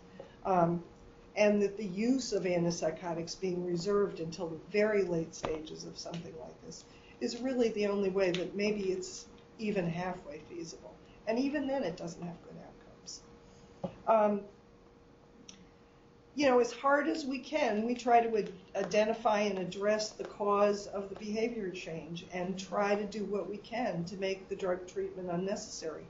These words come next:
For a short while, me taking care of the Chinese took care of that. However, you know, it didn't last for long. And, you know, then the next crisis came along. We did find one of the things, he and his wife had watched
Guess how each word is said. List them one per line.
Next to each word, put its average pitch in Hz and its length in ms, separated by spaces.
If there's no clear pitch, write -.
For 208 120
a 208 40
short 214 340
while, 214 460
me 214 160
taking 208 340
care 208 200
of 190 80
the 196 60
Chinese 208 640
took - 200
care 247 180
of 185 120
that. - 200
However, 254 560
you 220 100
know, 214 140
it 208 100
didn't 226 200
last 214 300
for - 80
long. 127 200
And, 196 380
you 214 140
know, 185 160
then 202 220
the 202 60
next 196 340
crisis 190 500
came 180 260
along. 180 420
We 240 100
did 320 240
find 226 500
one 226 160
of 226 100
the 226 60
things, 233 460
he 254 120
and 254 80
his 226 140
wife 208 280
had 180 160
watched 180 320